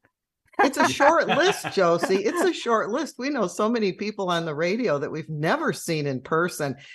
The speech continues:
Speaker 1: And what was the first thing I said to you when I saw you in person? "Oh my gosh, you're a tall person." I
Speaker 2: <laughs>
Speaker 1: just pictured from all the times we've been on air and all the conversations we've had that you were very, very petite, maybe five foot or five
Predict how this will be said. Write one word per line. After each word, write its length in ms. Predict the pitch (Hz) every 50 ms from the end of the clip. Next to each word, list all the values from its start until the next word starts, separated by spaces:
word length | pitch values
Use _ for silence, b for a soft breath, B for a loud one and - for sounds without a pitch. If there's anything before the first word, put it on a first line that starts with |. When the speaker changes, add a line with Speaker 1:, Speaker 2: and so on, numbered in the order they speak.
| B B B
Speaker 1:
And 200 | - 185 190 180
what 180 | 165 220 262 247
was 160 | 285 311 262
the 80 | 214 185
first 320 | - - 196 208 208 -
thing 140 | 208 196 175
I 80 | 160 160
said 320 | 160 - - 165 156 156 -
to 120 | - 175
you 120 | 170 165
when 120 | 156 160 147
I 80 | 143
saw 220 | 143 - - 160 151
you 180 | 151 151 147
in 120 | 143 139 135
person? 440 | 135 - 151 147 143 - 143 139 -
"Oh 140 | - 190 196
my 200 | 240 233 180 147
gosh, 360 | 143 - 160 160 165 170 -
you're 160 | - 151 139 135
a 80 | 139
tall 340 | 135 - 143 135 131 131 135
person." 640 | 135 - - 123 117 - - - 117 117 127 139 B B B B B B B B B -
I 360 | - 165 185 214 285 339 339 339
Speaker 2:
<laughs> 40 |
Speaker 1:
just 340 | 226 202 196 208 214 - -
pictured 540 | - 165 - 185 - - - - 185 180 185
from 220 | - - 160 151
all 260 | - - 151 165 190 220
the 80 | 262 262
times 360 | - - 202 190 190 185 190
we've 180 | 185 185 170
been 140 | 160 160 160
on 180 | 156 156 156 156
air 300 | 147 135 131 135 139 139
and 160 | - 147 151
all 140 | 156 180 226
the 60 | 247
conversations 840 | 240 226 202 185 175 180 175 - - 156 147 147 - 160 147 135
we've 200 | 147 147 143 139
had 320 | - 151 135 135 131 135 135 b b b b b _
that 160 | - 175 -
you 160 | 175 175 175 170
were 180 | 160 151 143
very, 360 | 139 165 175 180 196 247 285
very 320 | 262 254 226 208 202 208 220
petite, 800 | 220 - - 208 - - - - 180 151 131 - - - - b b b b b -
maybe 500 | 175 185 196 190 185 180 165 151 - - _ -
five 520 | - - 175 165 170 175 180 185 170 170
foot 440 | - - - 160 151 123 - - - -
or 140 | 151 147 143
five 400 | - - 156 147 160 175 185